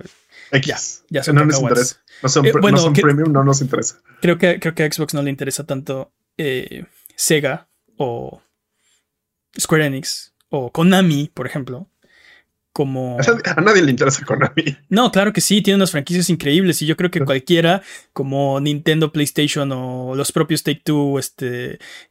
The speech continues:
Speaker 2: E A, estarían interesados si hubiera una buena oferta, si pudieran conseguir un buen precio. Eh,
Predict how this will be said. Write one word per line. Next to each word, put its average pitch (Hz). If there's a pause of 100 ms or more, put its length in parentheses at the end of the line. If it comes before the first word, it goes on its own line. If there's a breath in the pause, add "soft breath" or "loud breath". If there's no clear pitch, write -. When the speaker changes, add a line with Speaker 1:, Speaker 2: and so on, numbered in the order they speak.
Speaker 2:
E 156
A, 147
estarían 165 (400)
interesados 165
si 147
hubiera 147
una 156
buena 147
oferta, 143
si 151
pudieran 143
conseguir 135
un 135
buen 143
precio. 202 (420 loud breath)
Eh, 143